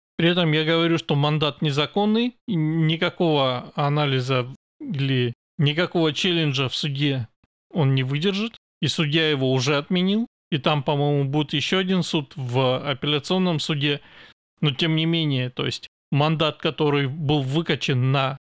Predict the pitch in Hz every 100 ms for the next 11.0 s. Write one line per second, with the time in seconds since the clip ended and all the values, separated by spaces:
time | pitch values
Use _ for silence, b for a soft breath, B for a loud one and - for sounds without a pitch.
0 | _ - 160 160 196 - 190 - 151 135
1 | 156 _ - 151 127 147 143 135 123 127
2 | - 220 - _ - 143 180 170 185 160
3 | 151 156 190 170 170 156 143 - 156 131
4 | 131 208 202 _ _ - 147 131 - _
5 | _ _ 247 147 147 180 190 156 - 147
6 | 156 156 156 127 - 143 139 190 196 175
7 | 160 139 139 156 151 - - 156 156 165
8 | 160 311 196 131 131 135 135 131 131 143
9 | 156 151 - 160 123 _ _ - 156 143
10 | 143 143 143 135 - 214 208 156 135